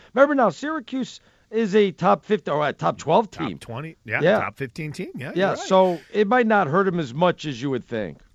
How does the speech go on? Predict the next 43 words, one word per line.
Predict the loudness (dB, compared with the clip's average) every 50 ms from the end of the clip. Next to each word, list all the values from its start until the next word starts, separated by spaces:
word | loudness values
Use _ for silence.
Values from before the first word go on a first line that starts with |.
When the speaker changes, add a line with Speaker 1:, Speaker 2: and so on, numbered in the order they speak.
| _ -14 -4 -2
Speaker 2:
And | 0 0 0
I | 0
would | -2 -2 -4 -4
think | -4 -6 -6 -6 -8 -10 -10
of | -8 -6
the | -4 -4 -4
one-loss | -4 -4 -2 0 0 0 0 0 0 0 0 -2 -6 -12
teams | -16 -14 -12 -10 -10 -10 -12 -14 -12 -10
that | -10 -10 -8
you | -6 -4
would | -4 -4
have, | -4 -4 -4 -4 -6 -8 -10 -12 -16 _ -8
which | -6 -6 -6 -4 -4
would | -6 -4 -2
then | -2 -2 -2 -2
include | -4 -6 -10 -12 -10 -6 -4 -4 -2 -4 -4
Notre | -4 -4 -4 -4 -2 -2
Dame, | -2 -2 -2 -4 -6 -8 -10 -10 -12 -14 _ _ -20 _ -8
uh, | -6
Speaker 1:
Michigan. | -6 -6 -4 -4 -4 -2 -2
Speaker 2:
Oklahoma, | -4 -6 -6 -6 -6 -6 -4 -4 -2 -2 -2 -2 -2 -2 -4 -6 -10
Michigan, | -12 -12 -8 -8 -6 -6 -6 -8 -6 -4 -2 -2 0 -2 -4 -6 -10 _ _ _ _ _ _ _ _ _
Syracuse | -20 -14 -6 -2 0 0 0 -2 -2 -2 -2 -2 -2 -2 -6
would | -8
be, | -8 -8 -6
no, | -4 -4 -6
Sy-, | -6 -8 -10 -12 -12 -12
Syracuse | -10 -10 -10 -10 -10 -14 -20
is | -16
a | -14
two-loss | -12 -12 -12 -12 -14 -16 -16
team. | -18 -18 -18 _ -20 -20 -20 _ -4
But | 0 2 2 2 2 -2 -6
y-, | -14 -14 -12 -12
you | -8 -4 -4 -2
would | -2 -2 -2
probably | -2 0 0 0 0 -2 -4 -8
say | -8 -8 -6 -6 -6 -6 -6 -8 -12 -16 _ _
that | -8 -4 -2 -2 -2 -2 -4
Notre | -2 -2 -2 0 0
Dame | 0 0 0 -2 -4
would | -6 -6 -4
have, | -2 0 0 0 0 -2 -4 -8